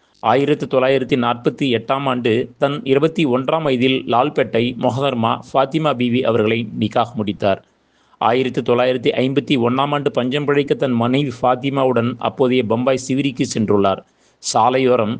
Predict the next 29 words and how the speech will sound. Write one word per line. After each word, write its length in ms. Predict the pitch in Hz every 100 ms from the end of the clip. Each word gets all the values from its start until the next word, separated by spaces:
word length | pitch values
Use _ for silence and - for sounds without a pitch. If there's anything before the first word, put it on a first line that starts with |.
| -
சாக்குகோணி 640 | - 131 139 156 156 156
கொண்டு 260 | 143 143 143
கூடாரம் 400 | 135 139 131 120
அமைத்து 260 | 127 123 131
வாழ்க்கை 340 | 117 120 131
கழித்தவருக்கு 720 | 120 117 120 127 120 117 120 120 120
கோதி 280 | 127 151 165
என்கிற 280 | 147 131 127
துறைமுக 420 | 120 127 151 131
பணியும் 360 | 123 117 120 120
கிடைத்துள்ளது. 540 | 107 - 104 95 95 - _ _ _ _ _
கோதி 240 | 120 156
பணியில் 320 | 151 151 151 139
இருந்தாலும் 480 | 143 135 120 120 127 -
தப்லீக் 380 | - 120 156 139
ஜமாத்தில் 520 | 127 127 123 120 120 110
ஈடுபாடும் 540 | 131 139 123 113 123 120 120
ஐந்து 180 | 135 127
வேளை 180 | 123 120 120
தொழுகை 320 | 127 147 143
அலியாகவும் 540 | 113 113 107 113 113 120
இருந்துள்ளார். 580 | 120 107 101 95 92 92 - _ _ _ _ _
அயல் 220 | 113 135 123
ராவுத்தர் 380 | 127 117 131 -
அப்துல் 300 | 113 127 143
ரஹ்மான் 380 | 135 135 139 151
மற்றும் 360 | 120 117 127 127
ஃபாத்திமா 500 | 123 127 135 139 143 143
தம்பதிகளுக்கு 600 | 123 117 123 127 123 120